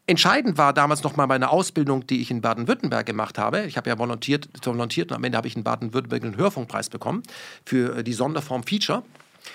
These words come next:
Dass ich mich damals schon neben den ganzen Musiksendungen, die ich auch gemacht habe, und Politsendungen und Nachrichtenmagazinen und ich hab Umweltmagazine gemacht, alles sowas, ähm, mich für Sonderlinge interessiert hab. Ich hab Porträts gemacht über Verrückte.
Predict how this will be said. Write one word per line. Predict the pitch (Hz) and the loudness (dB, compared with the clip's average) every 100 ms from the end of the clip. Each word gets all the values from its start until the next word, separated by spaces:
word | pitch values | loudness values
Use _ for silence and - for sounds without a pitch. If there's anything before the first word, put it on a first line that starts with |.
| - - | -16 -2
Dass | 165 202 | 0 0
ich | - | -4
mich | 170 | 0
damals | 165 208 226 | 0 0 -2
schon | - 190 | -2 -2
neben | 180 170 | -2 -2
den | 160 151 | -2 0
ganzen | 165 160 | -2 -2
Musiksendungen, | 135 185 202 156 143 | -2 -2 -2 0 0
die | 131 | -4
ich | 110 | -4
auch | 127 | -4
gemacht | - 120 117 | -2 -2 -2
habe, | 123 | -2
und | 123 | -4
Politsendungen | 113 131 170 - 123 120 | -2 -2 -2 -2 -2 -2
und | 120 | 0
Nachrichtenmagazinen | 147 165 147 123 120 120 123 120 | 0 0 -6 -4 -4 -6 -4 -6
und | 113 | -6
ich | - | -8
hab | 120 - | -8 -2
Umweltmagazine | 170 156 117 110 110 117 107 | 0 0 0 -4 -4 -4 -4
gemacht, | 107 107 | -4 -4
alles | 127 123 | -4 -4
sowas, | 120 135 147 - - - - - | -4 -4 -4 -8 -16 -16 -18 -2
ähm, | 127 127 135 - | 0 2 0 -2
mich | 131 147 147 | 0 0 0
für | 139 123 | 0 2
Sonderlinge | 104 143 196 147 127 120 | 4 2 2 0 0 -4
interessiert | 120 107 127 | -4 -4 -4
hab. | 131 | -2
Ich | - | -4
hab | 143 | -4
Porträts | - 127 - 156 | -4 -4 -2 -4
gemacht | 160 135 139 | -4 -6 -4
über | 123 | -8
Verrückte. | 120 117 135 - | -8 -10 -12 -16